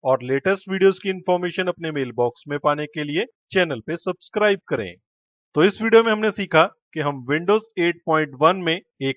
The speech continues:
नया स्टोरेज पूल कैसे क्रिएट कर सकते हैं और उसमें स्टोरेज स्पेसेस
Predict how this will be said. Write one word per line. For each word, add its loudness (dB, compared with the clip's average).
नया 2
स्टोरेज -4
पूल -4
कैसे -4
क्रिएट -2
कर -2
सकते -4
हैं 0
और 0
उसमें -4
स्टोरेज 2
स्पेसेस -6